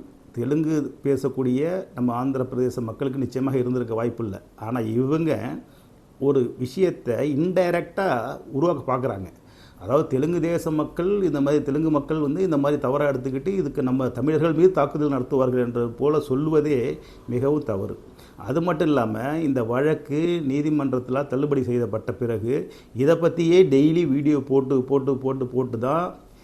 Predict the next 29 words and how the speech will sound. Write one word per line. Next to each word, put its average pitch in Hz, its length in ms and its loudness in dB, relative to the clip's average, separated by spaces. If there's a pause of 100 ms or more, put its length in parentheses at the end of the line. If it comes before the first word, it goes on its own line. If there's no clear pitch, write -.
(160)
இதை, 135 380 2 (200)
இப்படிப்பட்ட 135 460 -2
பிரச்சனையை, 147 640 0
இப்படி 147 200 0
ஒரு 123 120 4
விஷயம் 127 340 2
இருக்கிறத 131 600 -2
எல்லாருக்கும் 139 460 0
போய் 127 140 -2
சேர்க்குறாங்க 123 720 -4
ஊடகம். 120 420 -2 (680)
இது 147 240 -2
ஊடகத்து 202 520 4
மேல 160 180 4
தான் 175 140 -2
வழக்கு 143 240 4
போடணும். 113 420 -2
ஏன்னா, 160 200 -2
இவ்வளவு 175 480 8
விஷயத்தை 156 500 0
தேவையில்லாம 156 880 0
பெருசாக்கி, 151 600 0
அதை 139 240 2
வந்து 139 220 0
ஊதி 151 300 2
பெருசாக்கி, 127 580 -2
மக்கள் 143 380 -2
மனசுல 139 440 -2
ஒரு 123 140 0